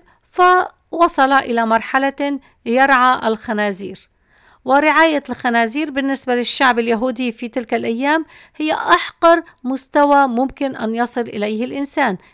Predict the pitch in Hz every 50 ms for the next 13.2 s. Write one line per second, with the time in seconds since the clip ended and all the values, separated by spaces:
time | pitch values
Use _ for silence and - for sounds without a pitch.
0 | _ - 240 233 269 269 277 262 226 - - - 233 226 214 214 202 196 208 214
1 | 208 208 214 247 285 - - - _ _ _ - 339 320 269 220 214 214 - -
2 | 220 208 - - 214 202 208 208 208 226 254 269 - - _ _ - 285 311 349
3 | 349 311 339 285 - - 262 254 262 254 - - _ _ - 226 247 247 247 240
4 | - - - 233 233 226 220 208 - - 233 208 202 214 208 208 214 202 220 247
5 | 247 277 269 214 - _ _ _ _ _ _ - 277 269 285 302 302 302 302 302
6 | 349 392 381 - 392 370 349 349 359 359 359 349 _ _ _ _ - 277 285 294
7 | 294 294 294 277 - - - - 233 220 - 240 233 220 202 160 - _ _ -
8 | - _ _ _ _ _ _ _ _ _ _ _ _ _ _ _ _ _ _ _
9 | _ _ _ _ _ _ _ _ _ _ _ _ _ _ _ _ - 269 302 311
10 | 403 453 453 440 392 370 349 311 262 247 247 240 294 277 269 - 302 269 240 233
11 | 247 254 262 320 403 440 - 415 392 392 381 - - 294 285 277 277 254 - 277
12 | 277 - - - 226 202 214 220 220 220 208 208 208 233 240 - - 196 - _
13 | _ _ _